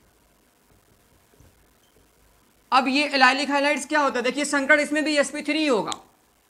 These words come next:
यानी अभी संकरण आपका एसपी थ्री ही चल रहा है। अभी एसपी टू इसके बाद आएगा, जब व्यंजन पढ़ा लेंगे उसके बाद एसपी टू और एसपी आएगा, ये संकरण एसपी थ्री इसमें भी होगा। लेकिन बात आती है कि allylic highlights को हम कैसे पहचानेंगे,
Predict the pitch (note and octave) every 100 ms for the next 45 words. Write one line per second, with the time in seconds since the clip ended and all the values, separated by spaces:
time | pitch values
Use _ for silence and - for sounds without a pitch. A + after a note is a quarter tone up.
0 | _ - G#3 C4 C4 C#4 B3+ C4+ C4+ B3+
1 | C#4+ C4+ C4+ C#4 C4+ C#4+ D4 D#4+ E4 C4
2 | F3 - - _ - G3+ C4 B3+ B3+ C#4
3 | D4 D4 - C#4+ C#4 C#4 B3+ A3+ A#3+ A#3+
4 | A3 B3 B3 B3 B3 A#3+ C4 C4+ C4+ C4
5 | B3 A#3 A#3+ - - B3 A#3 G#3+ G#3+ A3
6 | F#3+ D#3+ D#3+ G#3 A#3 A3+ B3+ B3 A#3+ C4
7 | C4 C4+ A#3+ A#3+ A3 E3+ D3 - _ _
8 | _ _ G#3 C4 D4+ F4+ - _ _ _
9 | _ _ _ _ _ _ _ _ _ -
10 | F3 C4 D4+ D4+ D4 D#4+ E4 E4 D4 C4+
11 | C4+ D#4 E4 C#4+ C#4+ D#4 - E4 E4 D#4
12 | C#4+ D#4 D#4 B3 C4+ C#4 D4 B3+